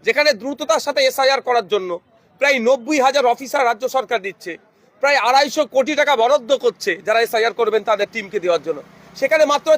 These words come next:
চার কোটি টাকা আর এক হাজার যদি কম্পিউটার অপারেটর নিত, তাহলে আমাদেরকে এই যে হয়, অহেতুক হয়রানি হচ্ছে, কে আরও স্বামীর টাইটেল এবং পিতার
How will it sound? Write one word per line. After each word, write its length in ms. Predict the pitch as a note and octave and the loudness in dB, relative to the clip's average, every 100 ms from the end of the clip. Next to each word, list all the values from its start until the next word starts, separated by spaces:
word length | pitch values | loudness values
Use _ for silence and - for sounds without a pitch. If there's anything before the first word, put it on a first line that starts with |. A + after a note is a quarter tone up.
| - | 2
চার 260 | B3+ C#4 | 0 0
কোটি 260 | C#4 C#4+ D4+ | -2 -4 -2
টাকা 240 | C#4+ C#4 | -2 2
আর 120 | B3+ | 2
এক 140 | B3+ B3+ | 2 0
হাজার 280 | C4+ D4 A#3+ | 0 -2 -2
যদি 200 | C4+ C4+ | -6 -4
কম্পিউটার 500 | B3 A#3+ C4+ C#4 B3+ | -2 -4 -2 0 2
অপারেটর 340 | B3+ C4 C4 | 0 -2 -2
নিত, 240 | A#3+ G3 F3 _ _ - | -4 -10 -12 _ _ -4
তাহলে 140 | A3+ | 0
আমাদেরকে 460 | A3+ A3+ B3+ B3 A#3 | 2 2 2 0 2
এই 260 | A#3 C#4 A3 | 2 0 -2
যে 180 | D#3+ | -2
হয়, 280 | G#3+ F#3+ A#3 - - | 0 2 2 -2 0
অহেতুক 380 | A3 D4+ F4+ C4+ | 2 2 0 0
হয়রানি 360 | C#4+ C4+ A3+ | 2 2 2
হচ্ছে, 320 | G#3 - F#3+ E3+ - - - _ | 0 -2 -8 -10 -16 -20 -20 _
কে 100 | - | 0
আরও 420 | C#4 C4+ D4 C4 B3 _ - - _ _ _ _ _ _ | 2 4 6 4 2 _ -20 -20 _ _ _ _ _ _
স্বামীর 400 | - G#3 B3 D4 B3 | -6 0 0 0 0
টাইটেল 360 | C#4 C#4+ C#4+ | 0 2 4
এবং 200 | C#4 C#4 B3 | 4 2 -2
পিতার 240 | C4 C#4 | -6 -4